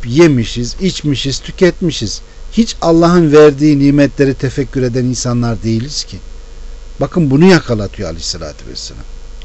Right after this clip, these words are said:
Sahabe şaşırıp kalıyor. "Peki bu ne?"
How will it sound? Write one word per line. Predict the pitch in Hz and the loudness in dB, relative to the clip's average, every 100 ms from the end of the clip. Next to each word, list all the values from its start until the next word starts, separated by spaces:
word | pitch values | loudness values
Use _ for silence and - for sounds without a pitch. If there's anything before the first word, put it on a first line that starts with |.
| - - | -14 -2
Sahabe | - 190 180 170 | 4 6 6 4
şaşırıp | 160 175 - 175 170 - | 2 0 2 0 0 -2
kalıyor. | 165 143 98 - - - - - - | 0 0 -2 -8 -16 -18 -18 -10 0
"Peki | 185 233 196 | 2 4 6
bu | 320 | 8
ne?" | 285 226 | 8 6